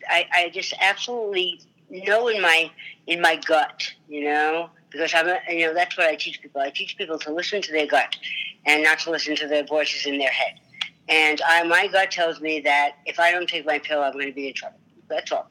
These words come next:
<laughs> That's what it tells me. And so I take it every morning like clockwork. And then I started to take one in the afternoon. And then a couple of days ago, I took one in the night. And I just,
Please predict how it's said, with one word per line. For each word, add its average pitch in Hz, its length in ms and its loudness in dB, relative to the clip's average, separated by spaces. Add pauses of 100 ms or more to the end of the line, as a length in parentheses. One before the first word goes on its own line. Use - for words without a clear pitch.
<laughs> 180 120 -14
That's - 1000 0
what 226 140 4
it 233 80 -4
tells 262 240 4
me. 170 160 -2
And 151 100 -4
so 175 100 2
I 165 120 4
take 165 240 -2
it 170 80 0
every 175 240 0
morning 190 320 0
like 196 160 0
clockwork. 160 420 -2 (320)
And 185 140 4
then 196 120 6
I 185 80 4
started 180 360 2
to - 40 -14
take 175 200 -2
one 165 160 0
in 156 160 -2
the 156 100 -2
afternoon. 220 600 -2
And 147 200 0
then 143 360 -4 (360)
a 165 80 -4
couple 170 220 -2
of 170 80 -4
days 170 200 0
ago, 165 100 2
I 156 80 2
took 156 160 -4
one 156 160 2
in 151 200 0
the 165 80 -2
night. 254 380 2
And 165 160 0
I 175 80 0
just, - 300 -6